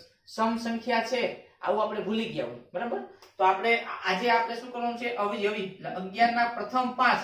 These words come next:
અગિયાર એક, પછી બીજો અવયવી કે અગિયાર દુ બાવીસ, અગિયાર તેરી તેત્રીસ, અગિયાર ચોક ચુમ્માલીસ, અગિયાર પંચા પંચાવન. આ પાંચ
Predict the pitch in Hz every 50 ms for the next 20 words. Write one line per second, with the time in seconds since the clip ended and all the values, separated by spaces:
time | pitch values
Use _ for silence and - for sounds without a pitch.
0 | - - 185 185 190 202 220 220 220 214 - 202 214 226 226 - - - 185 185
1 | - 208 214 247 247 247 - - _ _ _ _ _ _ _ _ _ _ 175 185
2 | 190 202 220 220 226 220 226 220 226 226 254 226 196 196 185 190 208 208 202 202
3 | 208 233 277 294 - - - 165 175 180 190 190 196 208 190 185 - - 180 180
4 | 185 202 214 208 208 - 202 196 196 214 208 - - 202 202 196 - - 220 214
5 | 202 185 - - - 214 175 170 180 202 208 214 208 - 208 214 214 202 - -
6 | 214 214 208 214 214 208 202 196 190 - - - - - 180 208 208 208 - 202
7 | 190 190 202 196 202 214 208 214 - - 170 - - - - - - _ _ _
8 | _ _ _ _ _ _ 196 220 247 240 - 254 254 277 302 294 -